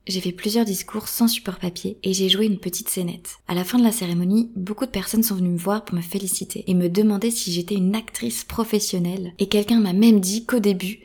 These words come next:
elle croyait que je n'étais pas une invitée et que j'avais été payée par les mariés pour animer la cérémonie. Les gens pensaient vraiment que je faisais ça tout naturellement,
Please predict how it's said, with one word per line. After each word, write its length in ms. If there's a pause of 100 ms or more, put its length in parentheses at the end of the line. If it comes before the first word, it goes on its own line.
elle 180
croyait 340
que 140
je 100
n'étais 220
pas 160
une 180
invitée 540
et 80
que 100
j'avais 220
été 160
payée 380
par 260
les 80
mariés 340
pour 180
animer 300
la 140
cérémonie. 560
Les 100
gens 140
pensaient 260
vraiment 440
que 100
je 100
faisais 240
ça 160
tout 240
naturellement, 680